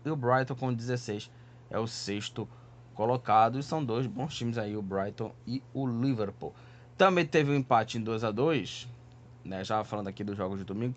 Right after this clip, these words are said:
começou com o empate do Liverpool. O West Ham empatou também em dois a dois contra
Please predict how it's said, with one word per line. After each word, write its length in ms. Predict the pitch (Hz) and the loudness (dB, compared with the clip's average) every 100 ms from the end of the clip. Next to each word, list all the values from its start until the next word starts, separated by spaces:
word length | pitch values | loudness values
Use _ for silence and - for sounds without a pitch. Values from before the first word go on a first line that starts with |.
| - | -6
começou 460 | 113 107 - 127 | -6 -6 -4 -4
com 100 | 120 | -2
o 40 | 110 | -4
empate 360 | 98 101 104 | -2 -2 -2
do 100 | 104 | -4
Liverpool. 540 | 107 135 123 - 95 - - - - - - - | -4 -4 -4 -6 -10 -10 -16 -20 -20 -20 -16 0
O 140 | 123 | 6
West 300 | 156 180 175 | 8 6 4
Ham 140 | 170 | 0
empatou 400 | 170 151 156 143 | 0 2 2 2
também 260 | 147 139 135 | 0 0 0
em 20 | |
dois 160 | 123 135 | 0 -2
a 60 | |
dois 240 | 139 120 127 | 0 -2 -4
contra 420 | - 120 120 123 | -6 -6 -4 -6